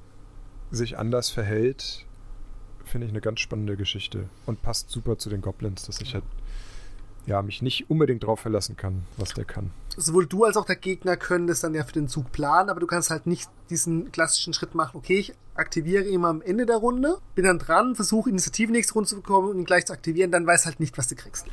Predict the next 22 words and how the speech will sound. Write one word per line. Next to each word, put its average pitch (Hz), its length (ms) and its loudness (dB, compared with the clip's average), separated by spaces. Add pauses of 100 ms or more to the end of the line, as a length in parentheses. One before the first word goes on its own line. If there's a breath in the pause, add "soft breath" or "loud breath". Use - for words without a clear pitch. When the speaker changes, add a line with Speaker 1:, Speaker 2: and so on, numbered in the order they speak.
(180)
Speaker 1:
Auf 113 120 0
den 120 120 0
Ru-, 131 220 4
Rundumschlag 135 680 4
setzt 123 360 -2
und 107 120 -4
dann 113 120 0
das 110 240 0
Rüstungsbrechen 104 640 -4
bekommst. - 560 -8 (180)
Speaker 2:
Ja, - 120 -2
aber 147 200 2
also 208 200 2
Rüstungsbrechen 196 720 2
bringt - 420 -2
normalerweise 170 600 2
auch 165 180 -2
mal, 170 120 2
mal 165 200 2
mindestens 190 480 0
einen 185 80 -2
zusätzlichen, 180 500 -4